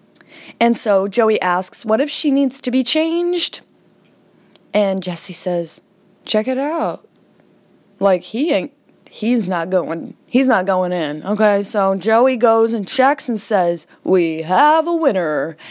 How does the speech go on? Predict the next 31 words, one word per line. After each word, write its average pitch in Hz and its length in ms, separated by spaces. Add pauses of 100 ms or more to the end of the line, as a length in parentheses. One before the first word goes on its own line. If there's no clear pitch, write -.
(140)
And 190 440 (240)
my 196 260
mom 226 380
says 185 260
that 180 380 (340)
all 190 240
the 190 120
time. 175 600 (680)
Oh, 185 360 (920)
me 208 120
and 196 80
my 175 120
mom 170 320
are 180 120
super 190 400
fans 165 640 (520)
of 180 120
this 185 160
show. 160 400 (760)
And 247 160
so 233 460
they're 233 380
gonna 285 200
go 220 460 (580)
attempting 220 840
to - 180
change 190 460
this 175 220
diaper. 160 520 (1000)
So - 160
they're, 202 300